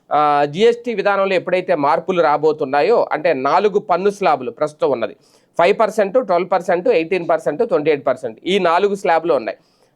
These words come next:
అయితే ఇక నుంచి రెండు స్లాబులకే వస్తాయి, అంటే ఫైవ్ పర్సెంట్ కానీ ఎయిటీన్ పర్సెంట్ కానీ.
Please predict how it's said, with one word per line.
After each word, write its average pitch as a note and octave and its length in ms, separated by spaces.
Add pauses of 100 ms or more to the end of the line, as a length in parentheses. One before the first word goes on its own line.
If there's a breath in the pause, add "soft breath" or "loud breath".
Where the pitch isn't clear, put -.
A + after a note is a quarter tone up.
అయితే B3 180
ఇక A3+ 100
నుంచి A3 400
రెండు F#3+ 260
స్లాబులకే G3 500
వస్తాయి, D3 440
అంటే F3 180
ఫైవ్ F3+ 300
పర్సెంట్ F3+ 340
కానీ F3+ 320
ఎయిటీన్ F#3+ 380
పర్సెంట్ C#3 320
కానీ. G#2+ 240